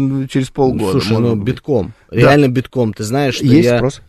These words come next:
Speaker 1: Есть
Speaker 2: э,
Speaker 1: спрос.
Speaker 2: ходил в Ленком чуть ли не каждые выходные, ну, там нет свободных мест.
Speaker 1: Я не знаю этого,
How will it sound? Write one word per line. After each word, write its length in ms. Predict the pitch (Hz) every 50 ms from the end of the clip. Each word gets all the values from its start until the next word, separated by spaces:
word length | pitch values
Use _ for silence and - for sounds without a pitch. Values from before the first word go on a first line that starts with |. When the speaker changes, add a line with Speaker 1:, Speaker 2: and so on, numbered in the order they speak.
| _ -
Speaker 1:
Есть 280 | 131 175 - 143 113
Speaker 2:
э, 80 | 113 110
Speaker 1:
спрос. 140 | 107 - -
Speaker 2:
ходил 340 | 127 120 113 143 160 156
в 100 | 135 120
Ленком 480 | 120 123 120 113 - 147 160 165 156 135
чуть 180 | - - 110 110
ли 60 | 113
не 120 | 113 107
каждые 380 | - 127 127 127 120 113 117 110
выходные, 480 | 110 - - 101 104 113 139 165 156
ну, 180 | 117 107 107 101
там 260 | - - 95 98 101
нет 220 | 104 113 117 117 -
свободных 600 | - 101 104 98 104 101 92 92 90 - _ -
мест. 180 | 104 107 -
Speaker 1:
Я 220 | 131 131 147 139 117
не 100 | 110 104
знаю 420 | 92 85 85 92 104 110 165
этого, 40 | 220